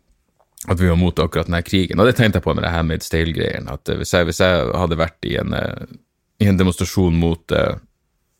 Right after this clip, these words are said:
den lille innskrenkinga i, eh, abortloven som, eh,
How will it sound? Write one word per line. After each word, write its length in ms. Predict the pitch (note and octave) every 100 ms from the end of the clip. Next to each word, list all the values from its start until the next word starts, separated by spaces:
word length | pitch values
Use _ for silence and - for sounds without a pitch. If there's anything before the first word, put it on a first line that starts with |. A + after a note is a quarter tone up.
| _ _ _ _ _ _ _ _ _ -
den 160 | F#2+ F#2+
lille 220 | F2+ E2+ D#2+
innskrenkinga 640 | F2 - F2 D#2+ D#2 D2+
i, 160 | - D2+ -
eh, 140 | - -
abortloven 640 | F2+ E2 - D#2+ D2+ A#1+ A#1
som, 240 | - D2 A1+
eh, 160 | -